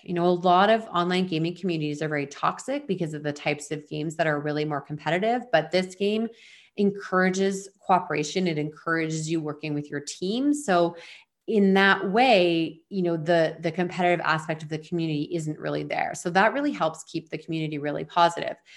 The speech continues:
So what happens is when someone is streaming on Twitch, that they're live, they're, they're broadcasting their video gameplay. They have, they may or may not have a camera. They have a microphone, so they're interacting with people.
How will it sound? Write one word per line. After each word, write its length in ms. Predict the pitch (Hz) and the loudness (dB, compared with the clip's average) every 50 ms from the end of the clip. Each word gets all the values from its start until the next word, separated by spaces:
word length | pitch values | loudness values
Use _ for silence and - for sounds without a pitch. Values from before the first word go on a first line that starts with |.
| - - - - - _ _ _ _ | -20 -20 -20 -20 -20 _ _ _ _
So 200 | - - 254 247 | 0 2 4 4
what 160 | 226 247 254 240 | 6 4 2 4
happens 400 | 226 247 240 247 262 254 240 226 | 4 4 4 4 4 2 0 0
is 160 | 220 196 196 | -2 0 0
when 140 | 202 202 196 | 0 0 2
someone 260 | 202 180 175 175 175 | 0 0 0 0 0
is 160 | 170 165 - | -2 -4 -6
streaming 560 | - - - 165 160 165 170 175 175 180 175 - | -10 -8 -4 -4 -2 0 0 0 0 -2 -2 -2
on 180 | 170 170 185 190 | -2 -2 -2 -2
Twitch, 340 | 185 - 151 156 156 - | 0 0 -2 -2 -2 -6
that 220 | - 156 151 151 - | -8 -8 -10 -4 -2
they're 240 | 156 156 151 151 147 | 0 0 2 0 -2
live, 680 | 147 147 147 147 147 147 147 151 180 220 262 262 - | -4 -2 -2 -2 2 2 2 2 4 2 0 -2 -2
they're, 340 | - 165 160 156 156 156 - _ | 0 0 0 0 -2 -4 -6 _
they're 120 | 160 147 | -6 -6
broadcasting 760 | 147 - 156 156 156 170 185 185 - 214 208 214 - 226 220 | -2 0 2 4 4 4 2 2 0 -2 -2 -2 -4 -6 -4
their 120 | 226 233 196 | -4 -4 -4
video 280 | 180 165 160 160 156 | -2 -2 0 0 0
gameplay. 560 | 156 156 151 156 156 156 - - 196 214 214 175 | -2 -2 -6 -6 -6 -8 -6 -6 -6 -4 -4 -4
They 60 | 170 | 0
have, 280 | 175 156 156 151 - | 0 0 0 0 -2
they 120 | 156 160 160 | -2 -2 0
may 160 | 160 160 165 | 2 2 2
or 80 | 180 190 | 4 4
may 100 | 202 202 | 4 2
not 140 | 202 202 | 2 2
have 120 | 202 190 190 | 2 2 0
a 40 | 208 | -2
camera. 400 | - - 156 143 147 151 160 160 | -2 -2 -2 -2 -2 -2 -2 0
They 80 | 170 | 0
have 100 | 165 165 | 0 0
a 80 | 175 170 | 0 0
microphone, 640 | 165 151 151 147 - 165 165 - 160 160 170 190 | 0 -2 -2 -2 -2 -4 -4 -2 -2 -2 -2 -2
so 100 | 185 190 | -4 -4
they're 180 | 165 165 156 - | -4 -4 -4 -4
interacting 680 | - 170 185 190 180 156 147 - - - 165 156 156 | -4 -2 0 2 2 2 0 -4 -8 -10 -8 -8 -6
with 180 | 147 151 151 - | -6 -8 -10 -14
people. 500 | _ - 160 - 165 185 233 320 320 | _ -18 -12 -4 2 2 2 2 2